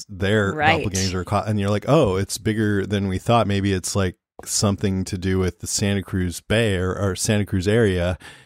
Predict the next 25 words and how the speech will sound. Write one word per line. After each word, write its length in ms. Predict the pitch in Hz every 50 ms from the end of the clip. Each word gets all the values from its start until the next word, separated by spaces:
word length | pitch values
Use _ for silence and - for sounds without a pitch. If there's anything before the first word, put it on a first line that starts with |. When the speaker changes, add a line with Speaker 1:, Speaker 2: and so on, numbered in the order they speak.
| _ _ _ -
Speaker 1:
And 220 | 92 98 98 95 98
then 400 | 123 139 151 151 147 139 127 117
you 140 | 110 104 95
learn 240 | 98 95 92 92
that 120 | 92 92 90
it's 280 | 92 90 - - -
all 240 | - - 95 95 95
nationwide, 680 | 101 98 95 98 - - 104 95 90 90 98 95 95 95
and 140 | 92 90 87
they 80 | 87
start 400 | 87 - - 107 92 87 - 92
getting 240 | - 101 90 90 92
into 260 | 90 90 90 - 95
the 140 | 90 90 87
whole 400 | 80 95 90 90 90 87 87 92
reason 380 | 87 92 90 90 82 90 92 90
why 200 | 90 87 90 87
they're 180 | 92 90 87
there. 200 | 90 92 92 90
So 300 | - - 113 101 95 92 - - - - -
it 180 | - 107 104 -
just 280 | - 131 139 - - -
kind 260 | - 156 151 139 117
of, 240 | 104 95 85 82 -
uh, 300 | 87 90 87 85 82